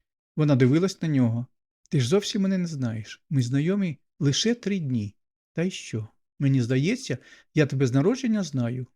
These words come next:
Крістін, ну як тобі все це пояснити? Я не хочу більше без вас".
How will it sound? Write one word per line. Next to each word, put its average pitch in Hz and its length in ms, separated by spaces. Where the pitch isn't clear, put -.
Крістін, 135 500
ну 202 140
як 214 260
тобі 165 200
все 147 200
це 139 200
пояснити? 135 640
Я 147 160
не 147 120
хочу 196 360
більше 160 360
без 135 200
вас". 117 400